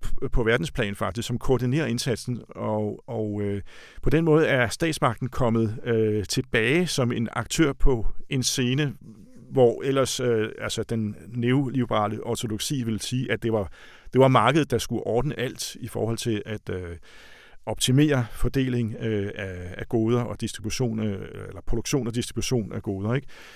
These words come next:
Men det, som kommunisme jo, øh, egentlig står for, det er jo en kollektiv organisering og fordeling, øh, af goder. Og det er det, som er blevet bydende nødvendigt i en situation, hvor der er en så, øh, altså, så stærk, øh, permanent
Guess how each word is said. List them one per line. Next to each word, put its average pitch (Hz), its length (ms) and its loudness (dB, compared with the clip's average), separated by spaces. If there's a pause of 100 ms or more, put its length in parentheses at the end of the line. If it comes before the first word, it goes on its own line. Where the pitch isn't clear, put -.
(160)
Men 117 120 -4
det, 175 120 4
som 202 140 2
kommunisme 156 500 2
jo, 127 220 2 (200)
øh, 123 240 -6 (100)
egentlig 147 240 -2
står 117 200 2
for, 110 140 -4
det 131 260 2
er 139 80 2
jo 147 200 2
en 123 160 -2
kollektiv 156 640 2 (280)
organisering 104 800 -4 (600)
og 123 180 6
fordeling, 104 600 -4
øh, 98 320 -6 (200)
af - 120 -6
goder. 104 340 -6 (840)
Og - 80 0 (200)
det 175 220 6
er 147 80 -2
det, 165 220 2
som 180 200 -2
er 131 80 -2
blevet 120 280 0 (120)
bydende 175 320 4
nødvendigt 143 540 0
i 117 320 -4
en 123 80 -4
situation, 135 440 -4
hvor 120 160 0
der 113 100 -4
er 120 240 -6
en 131 140 -6
så, 170 320 -4
øh, 113 460 -2 (200)
altså, - 200 -8 (100)
så - 160 -4
stærk, 156 360 -2 (280)
øh, 107 340 -6
permanent 117 720 -4